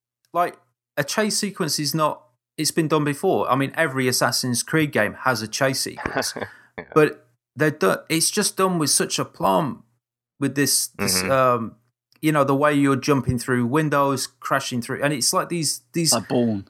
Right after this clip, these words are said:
Speaker 3: yeah.
Speaker 1: well, two or three second cut sequence, but they're, they're in-, they're, they're intercut with the gameplay seamlessly. You're like, it's
Speaker 2: Yeah.
Speaker 1: just, and it, it is, it's such a well-paced scene. It's just,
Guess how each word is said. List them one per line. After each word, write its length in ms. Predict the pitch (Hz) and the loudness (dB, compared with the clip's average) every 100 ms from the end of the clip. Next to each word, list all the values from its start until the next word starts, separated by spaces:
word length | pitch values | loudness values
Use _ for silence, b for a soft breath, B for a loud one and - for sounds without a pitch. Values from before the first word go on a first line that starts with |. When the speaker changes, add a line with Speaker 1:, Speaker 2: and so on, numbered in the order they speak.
| - | -4
Speaker 3:
yeah. 240 | 113 107 | -2 0
Speaker 1:
well, 240 | 190 208 190 | 2 2 2
two 280 | - 254 226 | 0 2 2
or 60 | |
three 300 | 208 208 196 | 0 0 0
second 500 | - 180 175 165 147 | 2 0 0 -2 -2
cut 180 | 160 175 | -2 0
sequence, 600 | - 151 139 135 107 - | 0 0 0 -2 -2 -4
but 200 | 117 131 | -2 0
they're, 220 | 151 143 | 2 0
they're 200 | 135 160 | 0 2
in-, 160 | 175 180 - - | 2 0 -2 0
they're, 260 | 147 120 - | 0 0 0
they're 200 | 156 170 | 4 4
intercut 540 | 185 156 - 170 - | 4 0 0 -2 0
with 100 | - | -4
the 60 | 123 | -2
gameplay 720 | 143 156 147 - 110 107 98 - _ _ _ _ _ _ - | 0 2 0 2 2 2 -2 -12 _ _ _ _ _ _ -2
seamlessly. 680 | - 160 143 107 - - _ _ _ _ _ - | 2 4 4 2 -2 -8 _ _ _ _ _ -2
You're 120 | 123 | 0
like, 160 | 123 - | 2 0
it's 220 | 131 82 | -4 0
Speaker 2:
Yeah. 100 | 85 | 0
Speaker 1:
just, 340 | 165 - - - _ - - - | 0 -2 -6 -14 _ -14 -8 0
and 160 | 156 | 2
it, 40 | 156 90 | 2 0
it 200 | 165 151 | 0 2
is, 260 | 147 - | 0 -2
it's 260 | - 165 - | -6 -4 0
such 540 | - - - 190 - | 2 4 2 2 0
a 40 | 156 | 0
well-paced 680 | 139 135 135 - 135 120 - | 2 0 0 0 0 -2 -4
scene. 420 | - 147 190 120 | -2 0 0 0
It's 220 | 92 - | -4 -4
just, 280 | 151 143 | -4 -4